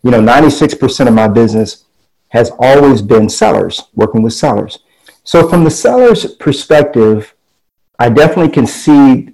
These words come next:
the point that they're making. It's, you know, without a doubt, especially if they're, if they're, um, in the dark on how, how all this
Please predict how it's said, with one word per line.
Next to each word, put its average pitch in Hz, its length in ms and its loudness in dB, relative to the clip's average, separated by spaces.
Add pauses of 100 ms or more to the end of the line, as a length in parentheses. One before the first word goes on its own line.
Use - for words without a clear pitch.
the 117 180 -4
point 131 380 0
that 110 140 0
they're 110 120 2
making. 101 540 -2 (520)
It's, - 340 -8 (180)
you 135 100 2
know, 101 140 0
without 113 440 0
a 107 60 2
doubt, 98 460 -2 (200)
especially 220 440 2
if - 140 2
they're, 135 460 2
if 127 220 -2
they're, 120 420 4
um, 110 360 0
in 120 100 2
the 107 100 2
dark 139 600 0 (420)
on 127 180 0
how, 120 320 -4
how 143 240 0
all 127 220 4
this - 380 -2